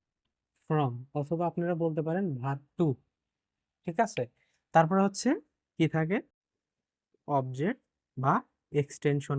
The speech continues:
আপনি যে যাই বলো না কেন। তাহলে আমরা কি পড়েছিলাম কি? প্রেজেন্ট ইনডেফিনিট টেন্স আছে, প্রথমে সাবজেক্ট, তারপর ভার্বের প্রেজেন্ট ফর্ম, তারপরে অবজেক্ট বা এক্সটেনশন। কিন্তু পাস্ট ইনডেফিনিটে কিন্তু ভার্বের প্রেজেন্ট ফর্ম না, গঠনটা ওটাই, শুধু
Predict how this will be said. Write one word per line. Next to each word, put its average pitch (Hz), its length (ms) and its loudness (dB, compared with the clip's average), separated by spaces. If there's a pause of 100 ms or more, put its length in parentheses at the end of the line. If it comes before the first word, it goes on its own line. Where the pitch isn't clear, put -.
আপনি 151 160 -4 (180)
যে 139 100 4 (120)
যাই 139 140 2 (220)
বলো 131 240 0
না 123 60 -6 (100)
কেন। 131 160 -2 (480)
তাহলে 170 240 4
আমরা 202 120 4 (120)
কি 214 80 0 (200)
পড়েছিলাম 214 500 2
কি? 240 80 0 (180)
প্রেজেন্ট 180 380 4
ইনডেফিনিট 208 500 0
টেন্স 208 160 0 (120)
আছে, 214 120 0 (120)
প্রথমে 156 360 0
সাবজেক্ট, 147 340 2
তারপর 175 180 2 (100)
ভার্বের 131 320 -2
প্রেজেন্ট 160 300 -2
ফর্ম, 208 220 -2
তারপরে 156 260 -4 (400)
অবজেক্ট 139 300 -2
বা 151 120 2
এক্সটেনশন। 123 500 -8
কিন্তু 165 160 -4 (100)
পাস্ট 185 280 6
ইনডেফিনিটে 214 520 2 (100)
কিন্তু 208 180 0 (380)
ভার্বের 151 320 4
প্রেজেন্ট 202 340 6
ফর্ম 151 200 -2
না, 117 40 -10 (180)
গঠনটা 190 400 4
ওটাই, 226 260 0
শুধু 196 140 0